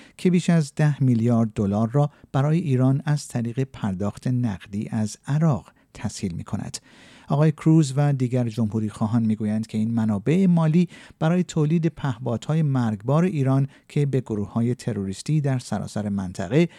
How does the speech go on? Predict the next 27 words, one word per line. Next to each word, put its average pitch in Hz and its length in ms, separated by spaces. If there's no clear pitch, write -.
و 170 80
همچنین 180 440
روسیه 156 680
برای 104 280
استفاده 113 520
در 120 200
جنگ 107 400
با 110 80
اوکراین 147 580
صادر 104 400
شده - 340
اند، 170 200
تأمین 160 640
مالی 143 320
می‌کنند. - 520
به 202 100
گفتهٔ 175 300
منابع 131 400
کنگره 113 480
که 113 160
در 104 160
مورد 104 200
این 107 140
موضوع 107 360
توضیح 101 420
داده - 220
اند، 147 300